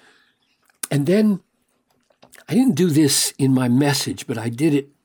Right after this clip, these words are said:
in preparation for this lab. I, I looked up the place where these two words, good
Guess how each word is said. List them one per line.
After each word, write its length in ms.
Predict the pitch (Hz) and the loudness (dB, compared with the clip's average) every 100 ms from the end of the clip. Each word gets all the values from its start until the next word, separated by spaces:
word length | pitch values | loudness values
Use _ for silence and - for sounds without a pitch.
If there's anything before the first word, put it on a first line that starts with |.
| - | -12
in 80 | 131 | -6
preparation 560 | 147 139 135 127 123 | -4 -2 -2 -2 -4
for 80 | 113 | -6
this 240 | 117 123 - | -4 -4 -4
lab. 300 | 117 104 110 | -4 -2 -4
I, 120 | 113 - - - | -4 -10 -20 -6
I 80 | 147 | -4
looked 420 | 160 214 269 - | 0 0 -2 -4
up 300 | 208 185 - _ _ _ - | -4 -4 -10 _ _ _ -10
the 160 | 139 | -6
place 800 | 139 - 196 160 113 117 - - - - - | -6 -6 -4 -2 -4 -6 -8 -10 -16 -20 -6
where 220 | 135 139 | 0 0
these 400 | 120 175 226 - | 2 0 0 0
two 260 | - 240 214 | -2 0 0
words, 840 | 180 143 107 117 120 123 - - _ _ _ _ _ _ _ _ - 104 110 | 0 -2 0 -2 -2 -8 -10 -14 _ _ _ _ _ _ _ _ -20 -18 -14
good 560 | 117 170 175 190 185 | -4 0 2 0 -2